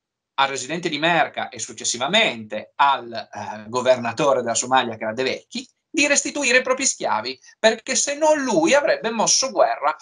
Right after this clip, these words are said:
contro gli italiani per questo fatto che gli dava fastidio, perché lui diceva: "La nostra religione ci permette ed è giusto che sia così".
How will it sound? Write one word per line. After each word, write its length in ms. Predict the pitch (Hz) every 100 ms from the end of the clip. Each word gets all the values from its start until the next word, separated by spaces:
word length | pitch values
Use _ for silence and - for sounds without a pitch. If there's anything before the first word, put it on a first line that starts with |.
| - -
contro 360 | 170 147 202
gli 60 | 190
italiani 680 | 196 233 208 117 135 233 214
per 160 | 247 220
questo 300 | 269 - 277
fatto 340 | 294 294 302
che 120 | -
gli 120 | 240 233
dava 240 | 202 208
fastidio, 720 | 208 - - 117 113 127 135 _ - _
perché 260 | 214 208
lui 200 | 233 240
diceva: 480 | 220 269 269 254 277
"La 120 | 226
nostra 360 | 202 247 - 208
religione 560 | 208 262 262 277 202 -
ci 260 | - 214
permette 960 | 214 214 208 208 208 214 _ 269 302 320
ed 240 | 202 185
è 80 | 214
giusto 380 | 214 214 - 247
che 120 | 240
sia 240 | - 202
così". 400 | 202 185 107 107